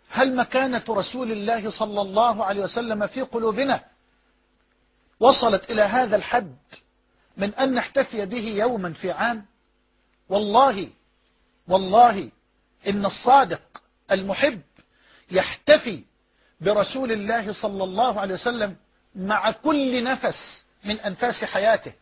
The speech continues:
ما قيمة احتفال في ليلة من الليالي نذكر فيها بعض الأبيات الشعرية وبعض الكلمات،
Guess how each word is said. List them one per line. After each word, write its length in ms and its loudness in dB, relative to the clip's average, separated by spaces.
ما 140 6
قيمة 420 -2
احتفال 640 0
في 200 -2
ليلة 320 4
من 200 -6
الليالي 480 0
نذكر 520 2
فيها 260 0
بعض 300 2
الأبيات 380 0
الشعرية 580 -4
وبعض 380 4
الكلمات، 560 -2